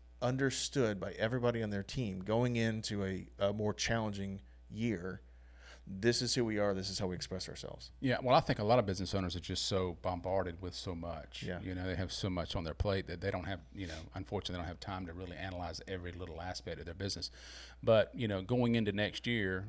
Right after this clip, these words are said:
Speaker 2: and as of right now is the time to start.
Speaker 1: Yeah.
Speaker 2: You know, is, is the, is the best time to go ahead and make sure that everything is just shored up from the ground up.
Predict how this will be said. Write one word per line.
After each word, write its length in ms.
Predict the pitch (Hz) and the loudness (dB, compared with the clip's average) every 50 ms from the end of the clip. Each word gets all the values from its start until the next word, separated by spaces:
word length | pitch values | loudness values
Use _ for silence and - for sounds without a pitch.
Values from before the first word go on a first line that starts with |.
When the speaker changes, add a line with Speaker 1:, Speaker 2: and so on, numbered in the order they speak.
| - - | -6 -6
Speaker 2:
and 200 | - 92 92 - | -4 -4 -4 -4
as 200 | - 98 87 - | -4 -4 -2 -2
of 100 | 92 87 - - | -4 -4 -6 -6
right 320 | - 90 104 120 123 76 | 0 4 6 6 6 6
now 240 | 85 104 107 101 92 | 4 2 2 2 2
is 80 | - - | 0 -2
the 60 | - | -6
time 240 | - 87 78 78 - | -8 -10 -12 -12 -12
to 80 | - | -12
start. 300 | - 73 67 - - - - - | -12 -12 -12 -12 -12 -14 -12 -6
Speaker 1:
Yeah. 260 | - 107 101 90 90 98 | -2 0 2 2 0 0
Speaker 2:
You 160 | 101 92 87 | -4 -4 -4
know, 260 | 87 87 87 85 - - | -4 -6 -6 -6 -8 -10
is, 280 | 92 92 92 90 92 - | -8 -8 -8 -8 -8 -8
is 240 | - 95 90 87 87 | -8 -8 -8 -8 -8
the, 100 | 87 - | -10 -10
is 200 | - 120 95 87 | -8 -8 -8 -8
the 80 | 95 87 | -8 -4
best 280 | 85 101 107 104 - - | 0 0 0 0 0 -2
time 260 | - 95 87 87 90 82 | -2 -2 -2 -2 -2 -4
to 60 | 90 | -4
go 220 | 85 101 98 98 | -2 0 0 2
ahead 200 | 95 98 101 95 | 2 2 2 0
and 80 | 90 92 | 2 0
make 180 | 95 98 - | -2 -2 -2
sure 240 | - - - 107 98 92 | -4 -2 0 0 2 2
that 140 | 90 - | 0 0
everything 520 | - 95 98 104 101 - - 110 101 101 95 | 0 0 0 0 0 0 0 0 0 0 -2
is 160 | 92 85 - | -2 -4 -4
just 180 | - 90 80 - | -6 -6 -6 -6
shored 400 | - - 113 98 95 98 92 90 | -6 -4 -4 -2 -2 -2 -2 -2
up 220 | 85 82 78 - - - | -4 -4 -6 -8 -10 -10
from 180 | - 85 82 | -10 -8 -8
the 60 | 78 | -8
ground 340 | 76 78 76 76 - - - | -10 -10 -10 -10 -10 -12 -12
up. 180 | - - - | -14 -14 -14